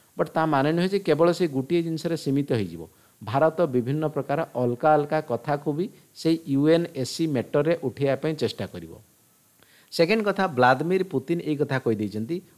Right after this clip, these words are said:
"ମୁଁ ସେ ମିଟିଂରେ ଆକ୍ଚୁଆଲି ପ୍ରେ-, ପ୍ରେଜେଣ୍ଟ ରହିବି।" ବହୁତ ବଡ଼ କଥା। ରଷିଆ ପ୍ରେସିଡେଣ୍ଟ ଭ୍ଲାଦିମିର ପୁତିନ ବହୁତ ଟାଇମ୍ରେ ଆକ୍ଚୁଆଲି ସେ ଜିନିଷର ମିଟିଂରେ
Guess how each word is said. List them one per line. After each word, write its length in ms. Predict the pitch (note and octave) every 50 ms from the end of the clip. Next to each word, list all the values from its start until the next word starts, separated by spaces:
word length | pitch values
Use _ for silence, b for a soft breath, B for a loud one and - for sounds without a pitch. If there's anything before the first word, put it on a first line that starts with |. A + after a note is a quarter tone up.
| b -
"ମୁଁ 120 | C3 F3+
ସେ 220 | G3 F#3+ - G3 F#3
ମିଟିଂରେ 440 | D#3+ C3 G#2+ - D#3 D#3 D#3 D3+ C3
ଆକ୍ଚୁଆଲି 300 | A#2 - - C#3 D3 E3
ପ୍ରେ-, 360 | D3+ - B2 A2 G#2 G#2 A#2+
ପ୍ରେଜେଣ୍ଟ 540 | - - B2 A#2 A2 G#2 C#3+ D#3 D#3 A#2+ G#2
ରହିବି।" 180 | G2+ F#2+ E2 F2 G2
ବହୁତ 200 | G2 A2 C#3+ D3
ବଡ଼ 220 | C#3 C3+ A#2+ A#2+
କଥା। 280 | G2+ G2+ - - E2+ - b b b b b b b
ରଷିଆ 280 | A#2+ B2+ - - F#3 F3
ପ୍ରେସିଡେଣ୍ଟ 500 | F3+ E3 C#3 - E3 D#3 D#3+ E3 E3 D3+
ଭ୍ଲାଦିମିର 440 | A#2+ A2+ A2 A2+ A2+ C3 D3+ D3+
ପୁତିନ 360 | D3+ - C3 A#2 - D3+ D3 B2+
ବହୁତ 220 | G#2+ A2 C#3+ D#3 -
ଟାଇମ୍ରେ 300 | D3+ C3+ B2+ C3 B2+ B2+
ଆକ୍ଚୁଆଲି 260 | A2+ - - C3 C#3
ସେ 140 | C3+ - C3+
ଜିନିଷର 320 | B2+ C3 B2 - C#3 B2+
ମିଟିଂରେ 400 | A#2 G#2 G2 - C3 C3+ C3+ C3+